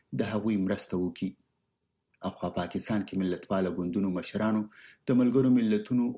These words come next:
عمومي اسمبلۍ ته د عمران خان په دې وینا سخت رد عمل څرګند کړی چې پکې نوموړي ویلي، د افغانستان سره په پوله د قبایلي سیمې اوسیدونکي پښتانه د افغان طالبانو خواخوږي دي. د پاکستان وزیر اعظم دفتر وایي، عمران خان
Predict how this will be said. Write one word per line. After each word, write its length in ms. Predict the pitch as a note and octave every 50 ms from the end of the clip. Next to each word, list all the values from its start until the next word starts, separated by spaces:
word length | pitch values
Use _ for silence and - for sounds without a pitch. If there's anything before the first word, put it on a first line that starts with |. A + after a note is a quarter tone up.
| G#2 G#2
عمومي 340 | G2 F#2 F#2 G2 G#2+ A2 - - -
اسمبلۍ 360 | - - F2 F2+ G2 A2 A2+ A2 -
ته 160 | G#2+ G#2 F#2
د 80 | F2+ - -
عمران 260 | - E2+ E2+ E2 E2+ -
خان 260 | - - G#2+ G2+ F#2+ - -
په 160 | F#2 F2 F2+
دې 100 | G2+ F#2+ F2+ F2
وینا 220 | F2+ F2 F2+ F#2+ G2 F#2 -
سخت 260 | - A2+ G#2 - - - F#2
رد 180 | F2 - F#2 E2+
عمل 180 | E2+ F#2 F#2 F#2
څرګند 400 | - - - F2 F2+ F#2 F2 F2 - -
کړی 180 | A#2 A#2 A2 G#2 - - - - - - _
چې 80 | - B2 G#2+
پکې 240 | G#2+ G2+ - - A#2+ A2 G#2
نوموړي 340 | G2 F#2 F#2+ F2+ F#2 F2+ F2+ F2 G2+
ویلي، 240 | A2+ A#2 A2 A2+ A2 - - - - - _ _ _ B2+
د 100 | A#2+ A2+ - A2 G#2+
افغانستان 600 | - - A#2+ A2+ A2+ A2 - - B2+ B2+ B2+ B2+ -
سره 160 | - G#2 G2+ -
په 80 | F#2 -
پوله 240 | - A#2+ A2+ A2+ A2 G#2+ F#2+ G2
د 100 | F#2+ F2 - -
قبایلي 380 | F#2 D#2+ F2+ F2+ F#2+ G#2+ G#2 G#2
سیمې 220 | - G#2+ G#2 G2 G2 -
اوسیدونکي 600 | F2 - - F#2 E2+ E2 A2+ A2 G#2+ - F#2+ - -
پښتانه 480 | - - - - E2+ E2+ F#2 G#2 G#2+ G#2+ - - _ _ _ _ _ - G2
د 260 | F#2 E2+ - - F2
افغان 320 | - - - G#2 F#2+ F#2 F2 - F2+
طالبانو 500 | F2 F2 F2+ E2+ G2+ G2+ F#2+ F2 E2 E2 E2 -
خواخوږي 520 | - F#2+ F#2 F#2 - - G2+ F#2+ G2 F#2 -
دي. 80 | F#2+ - - _ _ _ _ _ _ _ _ _ _ _ _ _
د 240 | - B2+ B2 A#2+ A#2+ B2+
پاکستان 360 | B2+ B2+ C3+ C3 - D3 D3 C#3+ D3
وزیر 220 | C3+ A2 G#2+ G#2 G2+
اعظم 260 | G2 G2+ G#2+ G#2+ G2 F#2+
دفتر 300 | - - - G#2+ G2+ F#2 G2+
وایي، 200 | G#2+ A2+ B2 B2 G#2
عمران 340 | G2+ G2 F#2 - - B2 - -
خان 280 | A#2 A2 A2+ A2 G#2+